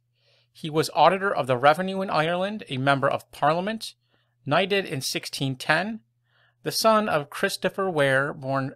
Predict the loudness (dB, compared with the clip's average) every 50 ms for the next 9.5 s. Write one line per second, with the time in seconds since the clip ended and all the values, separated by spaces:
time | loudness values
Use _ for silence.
0 | _ _ -8 -8 -8 -6 -8 -8 -8 -8 -6 -6 -6 -6 -6 -8 -6 -4 -2 -2
1 | -2 -2 -4 -6 -4 -2 -2 -2 -2 -2 -4 -4 -4 -4 -2 0 0 0 0 0
2 | 0 0 0 0 0 -2 -4 -8 _ _ _ _ _ _ _ _ _ _ _ _
3 | _ _ _ _ _ _ -20 _ _ _ _ _ _ _ _ _ _ _ _ _
4 | _ _ _ -4 -2 0 2 2 4 2 2 0 -2 -6 -8 -6 -4 -4 -4 -2
5 | -4 -6 2 6 6 8 8 6 6 2 2 2 2 4 4 6 6 6 4 2
6 | -2 -8 -18 -20 -20 -20 _ _ _ _ _ _ _ -8 -2 0 0 0 0 0
7 | 0 0 0 -2 -4 -6 -2 0 2 4 4 4 4 2 0 -4 -6 -4 -2 -2
8 | -2 -2 -4 -6 -6 -6 -6 -8 -6 -6 -4 -4 -4 -4 -4 -6 -10 -14 -16 -16
9 | -6 -4 -2 0 0 0 0 -2 -6